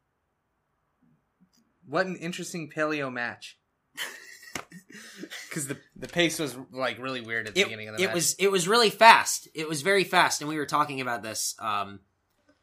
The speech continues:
Speaker 2: we were talking about how it's easy to have a multi-man match be, like, four, four and a half stars, like, really good, 'cause you can just, like, you know, keep action, action, action, action, action, but it's harder for a match like that to have five stars,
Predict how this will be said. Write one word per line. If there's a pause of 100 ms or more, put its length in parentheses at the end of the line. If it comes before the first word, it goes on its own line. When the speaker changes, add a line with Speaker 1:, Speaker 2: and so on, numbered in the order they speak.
(880)
Speaker 2:
we
were
talking
about
how
it's
easy
to
have
a
multi-man
match
be,
like,
four,
four
and
a
half
stars,
like,
really
good,
'cause
you
can
just,
like,
you
know,
keep
action,
action,
action,
action,
action,
but
it's
harder
for
a
match
like
that
to
have
five
stars,